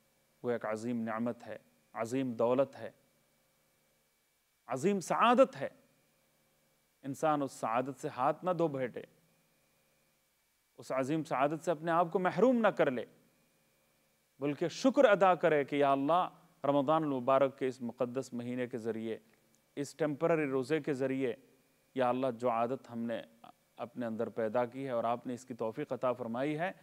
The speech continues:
उस आदत को हमारी ज़िंदगी में आप दायमी बना दीजिए। या आर्जी आदत को दायमी आदत में तब्दील करने के लिए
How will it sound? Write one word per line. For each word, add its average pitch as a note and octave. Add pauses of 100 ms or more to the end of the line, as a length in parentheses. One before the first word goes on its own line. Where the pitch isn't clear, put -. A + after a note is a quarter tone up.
(560)
उस -
आदत E3
को F3+
हमारी C#3
ज़िंदगी C3
में C3
आप A#2 (120)
दायमी D3+
बना B2
दीजिए। G2 (1600)
या C#3+ (120)
आर्जी G#3+
आदत F#3+
को G3 (760)
दायमी F#3+ (120)
आदत G#3+
में G#3
तब्दील F#3
करने F3+
के E3
लिए C#3+